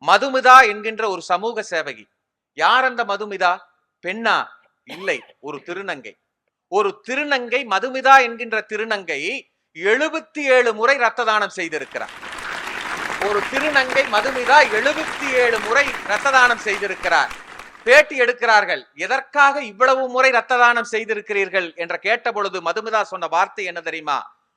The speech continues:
"ஒரு தாய் தன் ரத்தத்தை பாழாக்கி மக்களுக்கு கொடுக்கின்ற பொழுது மகிழ்ச்சி அடைகிறாள், இந்த மதுமிதாவால்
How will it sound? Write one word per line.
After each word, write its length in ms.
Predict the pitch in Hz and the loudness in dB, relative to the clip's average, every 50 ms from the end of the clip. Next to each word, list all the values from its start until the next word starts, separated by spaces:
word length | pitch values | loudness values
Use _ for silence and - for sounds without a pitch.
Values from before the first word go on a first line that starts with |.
| _ _ _ | _ _ _
"ஒரு 340 | - 156 175 180 175 - _ | -8 -8 -8 -6 -8 -12 _
தாய் 720 | _ 214 214 226 247 240 214 180 165 170 208 254 240 - _ _ _ _ _ - | _ 6 8 10 10 10 8 8 6 4 4 0 -2 -10 _ _ _ _ _ 0
தன் 200 | 196 190 185 170 | 0 0 2 4
ரத்தத்தை 680 | 175 190 196 - - 285 269 - - 269 262 269 - - | 2 2 2 2 0 0 0 2 2 0 0 0 0 2
பாழாக்கி 760 | 202 202 226 233 240 247 254 269 269 - - 294 285 214 | 4 6 8 8 10 10 10 10 8 4 -4 -10 -10 -10
மக்களுக்கு 600 | 175 165 165 180 - - 269 262 233 - 226 196 | -4 -2 -2 -2 0 2 2 2 2 -2 -8 -6
கொடுக்கின்ற 480 | - 208 208 233 233 - 247 220 220 214 | -2 -2 -2 -2 -4 -6 -6 -6 -4 -2
பொழுது 240 | 202 214 214 202 196 | -2 -2 -2 -2 -2
மகிழ்ச்சி 420 | 175 175 175 226 233 226 - 226 | -4 -4 -4 -4 -8 -8 -4 -4
அடைகிறாள், 560 | 196 185 180 165 180 175 165 156 151 135 117 - _ _ _ _ _ _ _ _ _ _ _ _ _ _ _ _ _ _ _ | -2 -2 -2 0 2 4 6 6 4 2 0 -8 _ _ _ _ _ _ _ _ _ _ _ _ _ _ _ _ _ _ _
இந்த 460 | _ 139 160 180 190 190 185 175 165 156 | _ -14 -12 -12 -4 2 4 4 4 4
மதுமிதாவால் 920 | 156 160 170 226 233 226 226 220 208 196 190 175 180 175 170 151 139 127 | 2 0 -2 -2 -2 -2 2 4 6 6 6 4 4 4 2 2 -2 -6